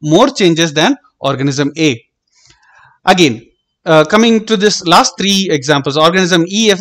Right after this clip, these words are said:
and G. Although E and F belong to a different group, organism E and F are more closely related to the common ancestor, which gave rise to the organism G.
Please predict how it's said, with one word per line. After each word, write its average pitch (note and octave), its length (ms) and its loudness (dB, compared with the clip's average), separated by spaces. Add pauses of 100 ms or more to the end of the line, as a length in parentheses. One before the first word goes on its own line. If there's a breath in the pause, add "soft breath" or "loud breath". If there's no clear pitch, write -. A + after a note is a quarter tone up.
and D3+ 160 -2
G. B2 280 -6 (720 soft breath)
Although B3+ 720 2
E C4 200 2
and B3+ 120 2
F A#3 220 0
belong A3 280 2
to A3+ 100 0
a G3 60 4
different E3+ 480 -2
group, C#3 300 -8 (840)
organism B3 640 4
E A3+ 280 0
and F#3 160 0
F D#3+ 220 0 (120)
are E3+ 180 0
more G#3 260 0
closely A3+ 460 0
related G#3 480 2
to A3 80 0
the G3 100 -4
common F#3+ 360 0
ancestor, C#3+ 680 -4 (300)
which F3 280 -4
gave F3+ 260 0
rise F#3 220 0
to E3+ 140 -2
the C#4 200 0 (160)
organism D3 600 0
G. C3+ 360 -6